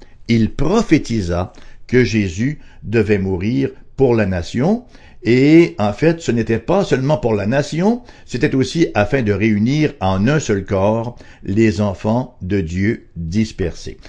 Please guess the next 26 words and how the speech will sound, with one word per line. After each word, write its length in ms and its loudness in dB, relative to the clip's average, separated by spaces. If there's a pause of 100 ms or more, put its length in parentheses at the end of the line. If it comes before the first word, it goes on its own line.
(220)
Voilà, 200 -2
j'ai 140 -4
lu 80 0
les 120 -2
versets 380 -6
quarante-neuf 680 -6 (340)
jusqu'à 480 -4
cinquante-deux. 720 -4 (1900)
On 140 4
s'entend 420 4
pour 240 2
dire 760 -2 (800)
qu'avec 320 2
la 120 2
résurrection, 920 0 (640)
la 180 0
croix 320 0
du 140 -2
Seigneur 420 -2
Jésus-Christ 640 -4 (300)
représente 760 0 (100)
le 180 2
cœur 1040 0
du 180 -4
christianisme, 840 -8
hein ? 160 0